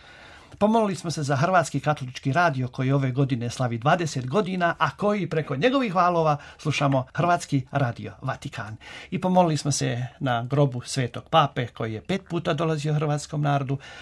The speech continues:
za našu dragu i ljubljenu hrvatsku domovinu i naše drage vjernike Hrvate koji su razasuti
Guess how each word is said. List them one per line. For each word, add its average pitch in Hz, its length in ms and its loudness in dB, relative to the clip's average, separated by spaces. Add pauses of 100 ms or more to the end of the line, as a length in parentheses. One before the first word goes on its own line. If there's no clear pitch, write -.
(100)
za 139 140 4
našu 131 260 2
dragu 170 560 2 (120)
i 147 100 2
ljubljenu 139 480 2
hrvatsku 131 460 0
domovinu 170 540 2 (300)
i 147 60 -4
naše 151 280 2
drage 151 360 2
vjernike 180 540 0
Hrvate 143 440 4
koji 127 220 -4
su 120 160 -6
razasuti 123 640 -2